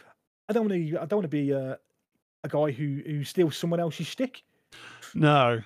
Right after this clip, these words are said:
Speaker 2: no, that's, that, I mean, that, that's it. It, it's, it's, it's uniquely Lawrence. Uh, I s-, neither of us have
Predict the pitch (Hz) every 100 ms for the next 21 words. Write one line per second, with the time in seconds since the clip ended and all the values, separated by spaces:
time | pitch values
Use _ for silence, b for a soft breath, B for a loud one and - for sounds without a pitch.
0 | - 147 147 127 135 165 - - 185 175
1 | 180 202 196 196 214 180 - 208 165 -
2 | 180 160 160 - 170 147 143 156 143 -
3 | - 151 - 135 135 165 165 156 147 139
4 | 135 143 - - - B B B - 127
5 | 120 - _ 185 170 165 139 - 170 175
6 | 170 156 135 123 113 - - - - -
7 | 135 127 127